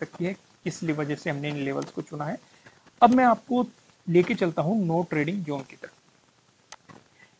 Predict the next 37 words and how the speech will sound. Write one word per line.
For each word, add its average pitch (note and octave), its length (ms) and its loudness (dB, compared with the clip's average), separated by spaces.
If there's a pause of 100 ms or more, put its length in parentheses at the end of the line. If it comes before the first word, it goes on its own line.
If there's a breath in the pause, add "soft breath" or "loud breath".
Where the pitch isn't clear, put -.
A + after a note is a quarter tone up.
यहाँ D3+ 120 2
पे A#3 100 0
देखेंगे, F#3+ 300 0
आपको G#3 260 0
दो D#3 300 2
red F#3+ 220 0
line F#3 200 -2
दिखाई E3+ 240 -4
दे E3 100 -8
रही F3 100 -12
है। - 100 -20 (720)
यहाँ D3+ 220 2
वहीं D#3+ 260 0
पे A#3 160 0
हम G3+ 180 2 (140)
बात E3 300 4 (100)
करें E3+ 300 -2 (140)
ऊपरले F#3+ 300 2
वाली D#3+ 260 2
line C#3+ 180 -6
की, G#3 200 -8 (120)
ये G#3 100 -2 (160)
थर्टी G3 240 -4
फ़ाइव F3 280 0 (140)
थाउजेंड D#3+ 320 -4 (120)
फ़ाइव D#3 260 0
हंड्रेड D#3 260 -6
ट्वेंटी E3 340 -8
फ़ोर D#3+ 280 -8 (100)
की F#3 100 -8
है। F#3+ 60 -10 (840 soft breath)
निचले A3 280 2
वाली G3+ 260 2
line F#3 160 0
की F3+ 120 -8
बात F3 200 -2
करेंगे, G3 260 -4